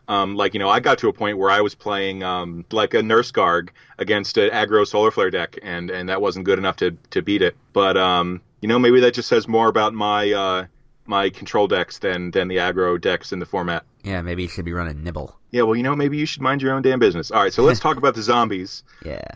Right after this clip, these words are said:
Speaker 1: So, uh, the, the top performer in the zombie set, um, doesn't have anywhere near as high a sample size as Rose. So Rose played nineteen games.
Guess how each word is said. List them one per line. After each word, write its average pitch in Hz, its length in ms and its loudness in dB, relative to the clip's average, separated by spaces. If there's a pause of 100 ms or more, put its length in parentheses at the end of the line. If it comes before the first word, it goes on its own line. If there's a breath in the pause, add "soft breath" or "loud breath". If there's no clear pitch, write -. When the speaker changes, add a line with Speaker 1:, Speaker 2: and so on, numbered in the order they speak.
(160)
Speaker 1:
So, 123 380 4
uh, 113 280 2
the, 110 320 2
the 113 140 4
top 175 320 2
performer 151 500 0
in 127 160 0
the 107 100 0
zombie 127 380 2
set, 107 480 0
um, 101 220 0
doesn't 123 220 0
have 131 180 2
anywhere 123 320 -2
near 127 220 2
as 123 100 0
high 117 160 0
a 107 80 0
sample 135 320 -4
size 147 420 2
as 127 220 0
Rose. 135 360 4
So 110 160 2
Rose 113 280 2
played 113 240 0
nineteen 113 380 -2
games. 120 500 0